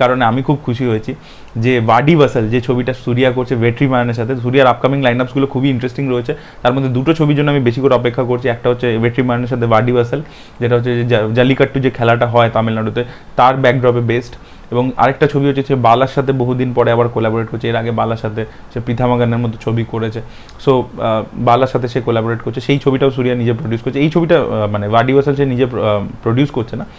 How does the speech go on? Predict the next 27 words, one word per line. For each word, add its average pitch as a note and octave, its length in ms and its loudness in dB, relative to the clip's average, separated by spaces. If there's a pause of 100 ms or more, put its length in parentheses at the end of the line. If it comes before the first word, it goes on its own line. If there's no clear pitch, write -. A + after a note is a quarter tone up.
(600)
but A#2+ 120 2 (180)
সে B2+ 160 0
hero B2+ 220 2
হিসাবে A#2+ 200 0
রয়েছে। G#2 260 -2 (120)
তো D#3+ 140 0
এটার D3 300 4 (160)
কদিন C3 280 2 (100)
আগে C#3 260 0
কিছু C3+ 160 -4 (120)
ছবি C3 300 0 (360)
leak C3 260 0
হচ্ছিল, A#2+ 240 -2
তখন C#3 180 0
আমি C3+ 80 0
চেন্নাইতে B2 380 0
ছিলাম, A#2 220 -6 (440)
যে A2+ 160 0
ত-, A#2+ 180 0
মানে A#2 140 0
ও A#2+ 240 0
জাল্লিকাট্টুরে C3+ 480 2
যে C#3 180 2
খেলাটার B2+ 340 2
সময় C3 180 -2
যে C3 180 0
কীভাবে C3 280 0